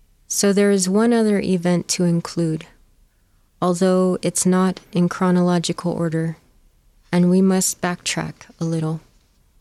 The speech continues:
When the Dakota people were starving,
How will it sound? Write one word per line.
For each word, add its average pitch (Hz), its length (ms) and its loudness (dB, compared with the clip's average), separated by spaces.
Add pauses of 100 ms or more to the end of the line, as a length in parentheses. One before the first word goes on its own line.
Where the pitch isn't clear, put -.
(2500)
When 240 220 2
the 262 100 2
Dakota 196 540 -2
people 175 600 0
were 170 140 0
starving, 165 680 0